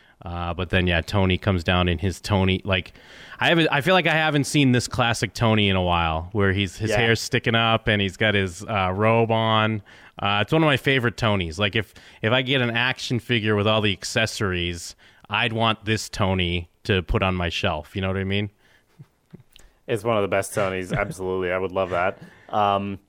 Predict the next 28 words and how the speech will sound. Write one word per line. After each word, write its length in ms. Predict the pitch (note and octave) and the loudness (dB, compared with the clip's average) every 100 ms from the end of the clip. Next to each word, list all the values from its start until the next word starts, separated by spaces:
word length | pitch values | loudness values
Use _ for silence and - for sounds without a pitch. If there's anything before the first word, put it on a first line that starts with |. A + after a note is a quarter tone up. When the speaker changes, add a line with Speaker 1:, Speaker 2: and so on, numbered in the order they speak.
| _ _ - | _ _ -18
Speaker 2:
so 720 | - C3 A#2+ A#2 A#2 A2+ A#2 - | -2 2 4 4 4 2 -4 -10
we, 640 | A#2 A#2+ A#2+ B2 A#2+ A#2+ - | -8 -4 -2 -2 -2 -6 -6
we, 200 | B2 C3 | -6 -2
like 220 | C3 C#3 | 0 0
you 40 | B2 | -2
said, 200 | C3 A2+ | -4 -4
he 140 | G2+ B2 | -4 -4
then 280 | B2 A#2 | -2 -2
brings 400 | G#2 A#2+ A2+ A2 | -4 -2 -2 -2
in 200 | G#2+ G#2+ | -4 -4
Finn, 520 | F#2+ - G#2 A#2 B2+ C3 - | -6 -4 -4 -4 -8 -10 -4
um, 720 | G2+ F#2+ F#2+ F#2+ F#2+ G2+ A2 - | -2 0 -4 -6 -8 -10 -12 -6
and 580 | G2+ F#2+ F#2 F#2 F#2+ F#2+ | -4 -2 -2 -4 -6 -6
we 100 | F#2+ | -10
see 340 | - A2 G2+ | -10 -12 -10
him 560 | F2+ G#2 G2+ G2 G2 F#2+ _ _ _ - | -4 -2 -2 -4 -8 -8 _ _ _ -8
kinda 200 | A#2 G#2 | -4 -2
nervous 500 | G2 A2 G2+ G2+ - | 0 0 0 -6 -4
going 240 | A2 G2+ | -4 -2
in 100 | F#2+ | -4
the 60 | F#2 | -4
back 320 | G2 G2 - | -4 -4 -4
room 180 | G2+ F#2+ | -6 -6
of, 120 | F2+ - | -10 -8
of, 220 | - F2+ _ - | -8 -8 _ -4
uh, 180 | G2 F#2 | -2 -2
Satriali's. 840 | - G2+ - G#2 G2 G2 F#2+ - _ - _ - | -2 -6 -4 -4 -2 -4 -6 -14 _ -20 _ -6
And, 600 | A#2 A#2 A#2 A#2+ A#2 A2+ | -2 0 0 0 0 -4